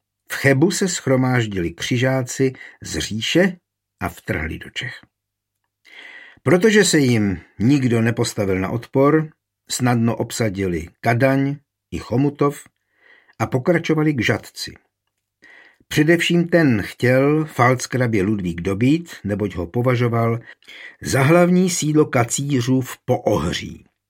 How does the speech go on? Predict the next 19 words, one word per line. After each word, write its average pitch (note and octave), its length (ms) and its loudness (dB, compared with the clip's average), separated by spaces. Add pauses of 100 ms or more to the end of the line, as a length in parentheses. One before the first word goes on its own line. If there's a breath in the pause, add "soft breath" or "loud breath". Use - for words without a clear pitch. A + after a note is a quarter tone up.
(320)
Měl F#3 220 2
sebou E3 600 2
více C#3 320 -4
než A2 260 -2
dvacet A#2+ 440 -4
tisíc B2 380 -6
mužů, A#2+ 480 0 (600 soft breath)
zatímco A#2+ 440 0
žatecké A#2+ 540 0
hradby B2+ 400 2
bránilo A#2 480 2
jen D3 400 2
několik D3 420 -2
tisíc - 460 -6
kališníků, C3+ 1000 -2
včetně - 400 -10
žen F#2+ 300 -6
a - 80 -6
dětí. - 460 -12